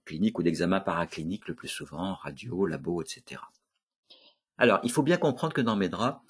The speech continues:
on distingue très soigneusement ce qui est un résultat d'examen et ce qui est une pathologie, un diagnostic. Par exemple, tous les termes qui sont en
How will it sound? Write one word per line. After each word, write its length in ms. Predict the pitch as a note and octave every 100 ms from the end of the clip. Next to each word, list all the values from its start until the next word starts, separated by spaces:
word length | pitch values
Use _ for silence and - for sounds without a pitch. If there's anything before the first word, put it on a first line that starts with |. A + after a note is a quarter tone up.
| - _ _ _ A2+
on 60 |
distingue 420 | A#2 A#2+ - G2+
très 180 | F#2+ D3
soigneusement 600 | C#3 B2 A#2+ A2+ G#2+ F#2+
ce 180 | F2+ -
qui 540 | E2+ - - F#2 E2 - _ _ _ _ _
est 340 | - F2+ - - _ _
un 160 | D#2 -
résultat 880 | - - G#2+ B2 A2+ C3+ - A#2+ G#2
d'examen 680 | F2+ D2+ E2 E2+ G#2 C3 - - - - _ _
et 80 | G3+
ce 140 | - G#2+
qui 360 | - F#2+ A2
est 300 | C3+ D3 -
une 340 | - B2+ B2+ A#2+ - _ _
pathologie, 760 | A2+ A2 B2 A2 F#2 F2 - -
un 80 | D#2+
diagnostic. 840 | D#2 F#2 F2+ F2+ - C#2 - - _ _ _ _ _ _ _ _ _ _ _ - - - - - _ _ _ _ _
Par 120 | - C3
exemple, 200 | D#3 D3+
tous 120 | C#3
les 100 | B2
termes 240 | E3 D#3
qui 100 | A#2+
sont 200 | - B2
en 200 | A2 A2